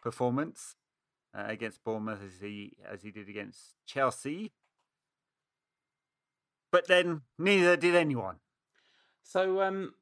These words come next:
Speaker 2: twenty minutes into this game, I messaged you and Tom saying, uh, "I think United look really good here. I think we look really, um, really well organised with the ball." So this is, this is, I think,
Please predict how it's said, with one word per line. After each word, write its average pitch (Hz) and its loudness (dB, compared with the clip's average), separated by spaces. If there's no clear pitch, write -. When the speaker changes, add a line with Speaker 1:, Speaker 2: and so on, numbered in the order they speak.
Speaker 2:
twenty 226 -2
minutes 208 -2
into 196 -8
this 190 -6
game, 185 -4
I 156 -8
messaged 160 -12
you 156 -6
and 151 -6
Tom 147 -4
saying, 143 -6
uh, 127 0
"I - -4
think - -10
United 117 -4
look - -4
really 165 -2
good 208 -2
here. 156 0
I - -20
think 151 -4
we 143 -2
look 147 -2
really, 160 -2
um, 147 0
really 151 -2
well 170 2
organised 147 0
with 139 -4
the 160 -4
ball." 180 -2
So 143 0
this 175 -4
is, 147 -12
this 156 -6
is, 143 -4
I 147 2
think, 139 -6